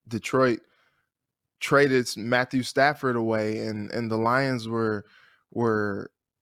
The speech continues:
were, were excited to get a guy like Jared Goff back for a guy like Matthew Stafford, who was kinda like a franchise cornerstone for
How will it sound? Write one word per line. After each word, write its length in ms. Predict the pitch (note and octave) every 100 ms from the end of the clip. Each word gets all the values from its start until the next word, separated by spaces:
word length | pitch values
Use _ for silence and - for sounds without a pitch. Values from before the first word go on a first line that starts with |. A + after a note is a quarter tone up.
| _
were, 300 | - B2 A2+
were 160 | C#2+ -
excited 560 | C3 - D#3 E3+ D#3 B2+
to 80 | B2+
get 180 | C3+
a 60 | B2+
guy 180 | B2+ C3
like 240 | B2 A#2+
Jared 320 | A2+ C3+ B2
Goff 280 | A#2+ C3 A#2
back 260 | B2 C#3 C3+
for 400 | - C3+ C#3+ C3
a 60 | A#2+
guy 180 | B2
like 180 | A#2+ A#2
Matthew 380 | A#2 B2 - A#2+
Stafford, 440 | - B2 C3 A#2
who 120 | A#2+ A#2+
was 160 | A2+
kinda 260 | - A#2+ A#2
like 220 | A2+ G#2+
a 40 |
franchise 600 | G#2 B2+ B2 - A#2+ A2+
cornerstone 720 | - D3 C#3+ B2+ - A#2 G#2+ G#2+
for 480 | - G#2+ G2+ G2+